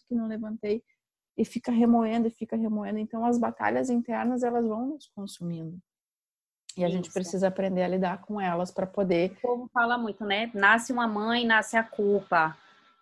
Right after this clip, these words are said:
Speaker 2: E isso vai acompanhando. Nasce um dia novo, nasce a culpa de querer ter feito melhor, de ter feito
Speaker 1: Exato,
Speaker 2: diferente.
Speaker 1: exato. Né? Exato.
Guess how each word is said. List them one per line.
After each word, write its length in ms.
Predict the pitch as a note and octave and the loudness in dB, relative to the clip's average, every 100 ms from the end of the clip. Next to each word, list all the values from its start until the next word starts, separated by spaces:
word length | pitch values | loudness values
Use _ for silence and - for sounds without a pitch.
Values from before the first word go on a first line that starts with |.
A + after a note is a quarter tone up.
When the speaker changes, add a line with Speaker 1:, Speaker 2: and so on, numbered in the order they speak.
| _ _ | _ _
Speaker 2:
E 260 | F#3+ G3 G3+ | -4 0 0
isso 220 | A3+ B3 | 2 0
vai 280 | G#3 A3 G#3+ | 4 6 6
acompanhando. 680 | A3 A#3 G#3+ B3 A3 G#3+ A3+ | 4 2 2 2 4 4 6
Nasce 380 | A3+ A#3 A#3 D#4 | 8 8 6 4
um 160 | D4+ | 6
dia 380 | A3 A3+ A#3 C4 | 6 6 8 8
novo, 600 | A#3+ G#3+ G#3 G#3+ A3 C4 | 8 6 6 4 6 6
nasce 440 | C#4 A#3+ G#3+ A3 B3+ | 6 8 8 6 2
a 80 | B3+ | 0
culpa 460 | - G#3+ A3 A3+ | 4 4 6 4
de 120 | G#3+ | 4
querer 420 | A3 A3 G#3 A3+ A#3+ | 2 2 4 4 6
ter 140 | A#3 | 2
feito 400 | A#3 A3 G#3 G#3+ | 0 0 0 0
melhor, 600 | G#3 G#3 G3 G3 G3+ G3+ | 0 2 6 6 8 6
de 80 | F#3+ | 4
ter 180 | G3+ G#3 | -2 -4
feito 300 | F#3+ F#3+ G3 | -2 -2 0
Speaker 1:
Exato, 160 | F3 E3+ | -2 -2
Speaker 2:
diferente. 580 | G3+ G3 F#3+ G3+ G3+ G3 G3 | 0 0 0 -4 -8 -8 -4
Speaker 1:
exato. 520 | G3 F3+ F3 F#3 _ _ _ _ _ _ _ _ _ - | -2 -2 -6 -12 _ _ _ _ _ _ _ _ _ -8
Né? 300 | F#3 F3 - | -4 -4 -4
Exato. 600 | F3+ F#3 F#3+ F3+ - - | -2 -2 -2 -4 -8 -20